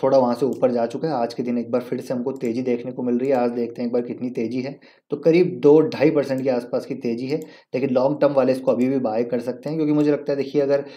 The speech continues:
मैनेजमेंट ट्वेंटी परसेंट ग्रोथ गाइडेंस कर रहा है आगे आने वाले सालों की, तो मुझे लगता है बिजनेस ग्रो हो सकता है। हालांकि अभी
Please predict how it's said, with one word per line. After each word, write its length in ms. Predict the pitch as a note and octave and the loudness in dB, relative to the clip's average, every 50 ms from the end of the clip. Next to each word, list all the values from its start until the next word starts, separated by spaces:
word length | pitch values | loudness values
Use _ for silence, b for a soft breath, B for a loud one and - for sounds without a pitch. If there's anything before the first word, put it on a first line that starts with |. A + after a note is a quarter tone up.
| B B B B | B B B B
मैनेजमेंट 440 | B2+ B2+ B2 B2+ C3 C3 C#3+ C#3+ C#3+ | -2 0 2 2 4 2 2 -2 0
ट्वेंटी 240 | - C3 B2 B2 C#3+ | 2 0 2 2 2
परसेंट 280 | C#3 C3+ A#2+ - C#3 C3 | 2 2 0 0 -2 -4
ग्रोथ 240 | A#2+ A2+ A#2+ B2+ | 0 2 2 2
गाइडेंस 400 | B2 - A#2 A2 G#2+ A#2+ B2+ B2 | 2 2 0 0 2 0 0 -4
कर 160 | - - A#2+ A2+ | -2 -2 -2 0
रहा 140 | A#2 B2 | 2 0
है 60 | C3+ C#3 | 0 0
आगे 280 | C3+ B2 A#2 A#2 B2 | 0 -2 0 0 0
आने 200 | B2 A#2+ A#2 A#2+ | 0 0 0 -2
वाले 160 | A#2 B2 A#2 | -2 -4 -4
सालों 240 | - - A#2 A#2+ B2+ | -4 -4 0 0 0
की, 120 | B2+ - C#3 | -2 -2 -2
तो 120 | - D3 | 0 0
मुझे 200 | C#3 C#3 C#3 D#3+ | 0 0 0 0
लगता 200 | D#3 B2 - C#3 | 0 0 0 0
है 60 | C3+ | 0
बिजनेस 360 | C3 B2+ B2 A#2+ A#2+ B2+ B2 | 0 0 -2 -2 -4 -4 -8
ग्रो 240 | A#2 A#2 A2+ A#2 A#2 | -6 -2 0 2 2
हो 100 | A#2 A#2 | 2 2
सकता 300 | A2+ B2 A#2 - - B2+ | 0 -2 -4 -4 -4 -4
है। 160 | B2 C3+ C#3 B B B B B | -2 -2 -4 B B B B B
हालांकि 480 | - B2+ C3+ D3+ D3+ F#3+ F3+ - - - - | 0 2 2 2 4 4 2 2 2 0 -2
अभी 460 | - A#2+ D#3+ F3+ F3+ - - - | 2 4 4 4 4 0 -4 -8